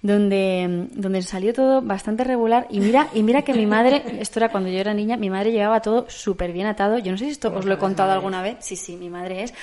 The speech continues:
Speaker 1: una crack de los viajes, todo, todos los itinerarios. En ese, en ese momento donde no había internet y todo lo tenías que llevar atado, porque viajar entonces no era como ahora que enseguida te resuelve la papeleta, eh, una llamada, un Google de la vida.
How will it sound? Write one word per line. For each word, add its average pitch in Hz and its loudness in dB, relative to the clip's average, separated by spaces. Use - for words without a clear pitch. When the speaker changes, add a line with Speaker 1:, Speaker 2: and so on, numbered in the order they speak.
Speaker 1:
una 185 -2
crack 190 -2
de 214 0
los 190 0
viajes, 190 -4
todo, 202 -4
todos 202 2
los 240 2
itinerarios. 185 -6
En 214 2
ese, 240 0
en 233 -2
ese 247 -2
momento 302 2
donde 196 0
no 185 -2
había 254 -2
internet 247 -2
y 202 -4
todo 233 0
lo 277 2
tenías 285 2
que 233 0
llevar 196 2
atado, 240 4
porque 185 -4
viajar 190 -2
entonces 277 0
no 320 4
era 277 4
como 214 0
ahora 190 2
que 190 -6
enseguida 180 -4
te 180 -6
resuelve 175 -6
la 175 -4
papeleta, 170 -6
eh, 180 -2
una 185 -2
llamada, 180 0
un 180 -2
Google 185 -2
de 185 -10
la 175 -8
vida. 247 -4